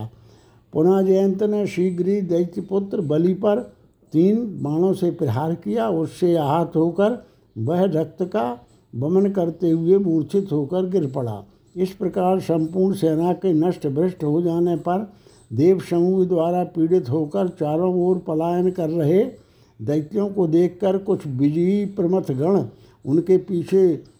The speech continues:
दौड़ पड़े। इस प्रकार देवताओं की विजय होने और अपनी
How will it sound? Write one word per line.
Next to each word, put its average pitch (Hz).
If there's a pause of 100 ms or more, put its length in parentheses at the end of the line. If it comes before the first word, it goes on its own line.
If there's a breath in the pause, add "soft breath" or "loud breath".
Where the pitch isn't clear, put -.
(120)
दौड़ 135
पड़े। 196
इस 190
प्रकार 170
देवताओं 160
की 180
विजय 151
होने 165 (480 soft breath)
और 170
अपनी 180